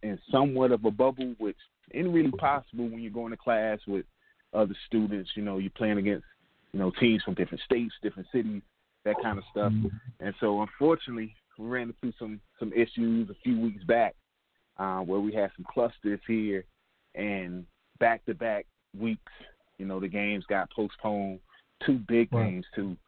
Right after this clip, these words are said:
Speaker 1: Uh, Louisiana, who they've, uh, faced in the Sun Belt Championship game the last two seasons,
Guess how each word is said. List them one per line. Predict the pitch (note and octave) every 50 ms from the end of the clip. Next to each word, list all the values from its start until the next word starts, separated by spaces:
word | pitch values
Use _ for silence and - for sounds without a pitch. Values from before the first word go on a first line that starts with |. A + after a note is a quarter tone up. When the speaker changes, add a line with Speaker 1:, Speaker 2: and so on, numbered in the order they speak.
| _ _ _ -
Speaker 1:
Uh, | F#2 F2+ F2 F2+ F2 E2+
Louisiana, | F2 F#2+ F#2+ F#2 A2 A2 G#2 F#2+ G#2 G#2+ A2 A2 G#2+ G#2+ G#2+ G#2 G#2 - _ _ _ _ _ _ _ _ -
who | - G#2+ G2+ G2+ G2 G2 G2 F#2+ - - _ _ _ _ _ _ _ -
they've, | - G#2+ A2 A2 F2+
uh, | G#2 G2 F#2+ F#2 F#2 F#2 -
faced | - G#2+ G#2+ - - -
in | G2+ G2
the | F#2+ F#2 F#2 F#2 F#2 F2+ - _ _ _ - -
Sun | - A#2 A2 G2
Belt | G#2 G2 F2 -
Championship | - C3+ B2 G#2+ - A2 G2 - - G#2 F2+ E2+
game | G#2 G2+ G2+ G2+
the | F#2+ F#2+
last | G2 G2+ G2+ G2 F#2+ - -
two | G#2 G2 - -
seasons, | G#2+ G#2 G2+ F#2 F#2+ F#2+